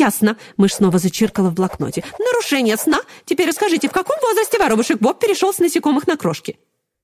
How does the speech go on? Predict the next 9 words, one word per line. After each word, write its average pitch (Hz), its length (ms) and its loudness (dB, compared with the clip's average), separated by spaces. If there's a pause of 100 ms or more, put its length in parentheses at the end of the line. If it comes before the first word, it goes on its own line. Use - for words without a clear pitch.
Воробьиха 185 560 0
Пьеха 208 340 -2
замялась. 185 560 -4 (440)
«Наверное, 320 420 4
позже, 659 320 -2
чем 403 140 2
остальные, 214 420 4
да, 415 160 4
мамочка?» — 294 420 0